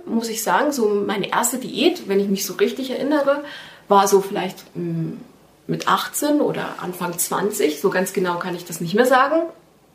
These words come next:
Und natürlich fängt man an erstmal mit so, ja, friss die Hälfte.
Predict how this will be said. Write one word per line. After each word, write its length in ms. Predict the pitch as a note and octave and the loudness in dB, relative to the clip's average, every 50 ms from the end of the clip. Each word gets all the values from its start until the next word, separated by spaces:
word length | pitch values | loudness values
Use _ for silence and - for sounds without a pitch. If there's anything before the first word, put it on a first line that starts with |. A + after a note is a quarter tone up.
| _ _ _ - - - - - - | _ _ _ -20 -18 -18 -18 -14 0
Und 200 | - G3+ G#3 G3+ | 4 4 4 6
natürlich 400 | G#3 G3 G3 - A#3+ A#3+ G#3 - | 6 2 6 6 6 6 4 4
fängt 200 | - F#3 F#3 - | 2 2 0 2
man 140 | - F3 E3 | -2 -4 -2
an 160 | - F3 F3 | 0 -2 -2
erstmal 300 | - - F3 - G3 G3+ | -2 -6 -8 -2 0 0
mit 180 | F3+ F3+ F3+ - | 0 0 -2 -2
so, 280 | - F3+ E3+ E3+ E3 - - - _ - | 0 0 0 0 -4 -8 -14 -12 _ 4
ja, 180 | F#3+ F3+ F3 | 4 4 4
friss 300 | F3+ - - A3 G3+ - | 0 0 2 2 2 2
die 100 | - F#3 | 2 -4
Hälfte. 440 | E3+ E3+ E3 F3+ E3+ - - - - | -2 -2 -2 -2 -4 -4 -10 -12 -12